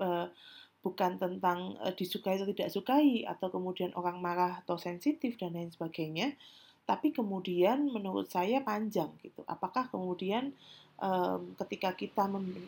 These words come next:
me-, me-, meninggalkan sebuah komentar di salah satu kolom, eh, apa ya, kolom media sosial atau dan lain sebagainya,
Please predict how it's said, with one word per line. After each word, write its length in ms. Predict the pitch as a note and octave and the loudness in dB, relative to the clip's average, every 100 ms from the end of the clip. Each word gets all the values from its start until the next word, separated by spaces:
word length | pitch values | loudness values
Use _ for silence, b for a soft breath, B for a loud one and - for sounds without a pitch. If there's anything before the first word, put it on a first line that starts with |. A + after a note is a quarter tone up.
| - | -8
me-, 420 | F#3 F#3 F3+ F3+ F#3 F#3 | -4 -2 -2 -4 -8 -10
me-, 320 | F3+ F3+ F3 | -8 -6 -8
meninggalkan 640 | F3+ G3+ G3+ F3 E3 G3 G3+ | -4 -2 2 2 2 -2 -2
sebuah 380 | F#3+ - E3 - | -6 -4 -4 -2
komentar 540 | F3 F#3+ F#3+ F#3+ F3+ | -2 -2 -2 -2 0
di 80 | F3 | -2
salah 240 | E3+ D#3+ D#3+ | -4 -6 -6
satu 320 | E3 D#3+ E3 | -6 -6 -6
kolom, 480 | - E3 F3 B3+ D4 B B B B B G#3 | -2 0 4 4 2 B B B B B -2
eh, 460 | E3+ E3 D#3+ - - - - | 0 2 0 -4 -8 -12 -10
apa 220 | D#3+ - | -4 0
ya, 220 | F3 E3 E3 | 2 2 -2
kolom 240 | E3 D#3+ | -4 -2
media 380 | D#3+ E3 E3 D#3+ | -2 -2 -2 -2
sosial 380 | F3 F3 C#4 C4 | -2 -2 0 2
atau 160 | G3 F3 | 0 -4
dan 240 | E3 D#3 | -6 -8
lain 140 | D#3 D#3+ | -8 -12
sebagainya, 640 | - D#3+ E3 F3 G#3+ D4 | -8 -6 -2 -2 0 -2